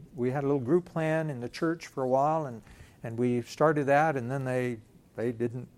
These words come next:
continue it on. But we're, we're locked in for a little bit of help there. Investment definitions. There's a lot of definitions here. I'm gonna run through them quick, but, uh, this is on the slide thing. I'm not gonna take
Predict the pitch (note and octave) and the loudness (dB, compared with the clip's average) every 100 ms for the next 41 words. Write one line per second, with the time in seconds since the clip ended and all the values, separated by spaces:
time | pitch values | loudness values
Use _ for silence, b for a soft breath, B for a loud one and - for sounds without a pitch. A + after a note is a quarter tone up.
0 | - - B2 D3 C#3 C3 C#3+ C#3 A2 G#2+ | -14 -10 -4 -4 -2 0 2 0 -2 -2
1 | A2 E3 D#3 B2+ D#3 C3+ C3+ C#3 - D3 | 2 2 2 0 -2 0 0 0 0 -8
2 | G2 - b b b b b b b b | -10 -14 b b b b b b b b
3 | b - - - F#3 F#3 F3+ C#3 A#2+ B2+ | b -20 -20 2 10 12 12 10 6 4
4 | D#2+ - - B B B2+ G#2 D#2+ _ - | 2 -2 -20 B B -10 -10 -10 _ -20
5 | _ _ _ _ _ _ _ _ _ - | _ _ _ _ _ _ _ _ _ -20
6 | B B B B - C3+ C3+ E3+ A3+ - | B B B B -2 0 8 8 8 4
7 | A3 - - _ _ - C3 D#3 - D#3 | 0 -2 -12 _ _ -2 6 6 6 4
8 | D3+ - B2 A2+ - - C3+ A#2 B2+ E3+ | 4 2 -4 -10 -12 -8 -6 0 6 8
9 | G3 D3+ E3+ - D#3+ D#3 - D3 E3+ E3 | 8 6 4 4 0 0 -2 2 6 8
10 | D3+ B2+ D3+ E3 - D#3 C#3 - G3 - | 8 8 8 6 6 2 2 6 6 6
11 | - - b b b b b C3 C3+ - | -2 -20 b b b b b 4 4 6
12 | C#3+ A#2+ A#2 - - - E3 F3 D3 F3 | 6 6 2 -10 -4 4 6 6 4 4
13 | E3 D3+ F#3 F3+ F#3+ F#3 F#3 F#3 F#3+ C#3 | 4 2 4 6 6 4 2 0 0 0
14 | D3 C#3+ C#3+ C3 - D3+ D3+ | 2 2 0 -2 2 2 2